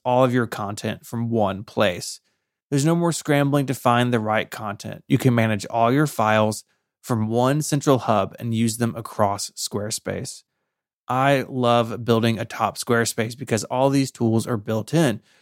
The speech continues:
You're not going around bolting a bunch of stuff together. It all comes in one great package. And you can check out that package with a free trial at squarespace dot com slash M P U. And when you're ready to launch,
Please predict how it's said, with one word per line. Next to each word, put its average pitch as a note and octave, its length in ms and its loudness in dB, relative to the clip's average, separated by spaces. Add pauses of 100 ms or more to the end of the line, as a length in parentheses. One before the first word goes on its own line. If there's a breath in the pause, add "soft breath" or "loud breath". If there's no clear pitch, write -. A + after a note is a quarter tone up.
You're D3 100 0
not D#3 180 0
going D3+ 260 2
around B2+ 400 0
bolting B2 360 2
a B2 60 0
bunch G#2+ 260 -4
of A2+ 80 -4
stuff G#2+ 320 -2
together. G#2 540 -2 (320 soft breath)
It A#2 120 0
all B2 320 2
comes G#2+ 460 0
in G#2+ 200 -2
one G#2 380 2 (280)
great - 460 -4
package. G#2+ 600 -2
And C3+ 140 -4
you C#3+ 100 4
can D3 140 2
check D#3 240 -2
out D3 80 4
that A2+ 160 0
package A2+ 400 0
with G#2+ 100 -6
a A2 100 -2
free C#3 280 2
trial B2+ 640 0 (400)
at A#2+ 80 4
squarespace B2+ 880 0
dot G#2+ 300 0
com A2 460 2 (280)
slash G#2+ 400 0 (120)
M A#2 180 4
P A2+ 140 0
U. A2 460 0 (880)
And C#3 80 0
when C#3 80 2
you're C3+ 100 0
ready C#3+ 180 4
to C3 120 2
launch, C3 500 0